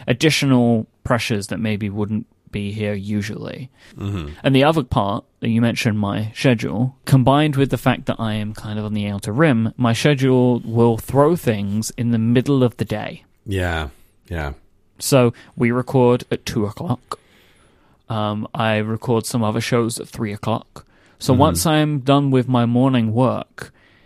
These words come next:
Speaker 1: I can't really go anywhere
Speaker 2: Mm-hmm.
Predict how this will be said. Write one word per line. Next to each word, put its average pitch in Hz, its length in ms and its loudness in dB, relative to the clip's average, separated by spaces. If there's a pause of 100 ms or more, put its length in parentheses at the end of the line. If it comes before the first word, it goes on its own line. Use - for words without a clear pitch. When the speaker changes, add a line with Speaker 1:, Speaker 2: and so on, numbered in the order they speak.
(360)
Speaker 1:
I - 80 -4
can't 160 480 0
really 143 300 0
go 151 360 4
anywhere 101 640 -2 (440)
Speaker 2:
Mm-hmm. 101 440 -2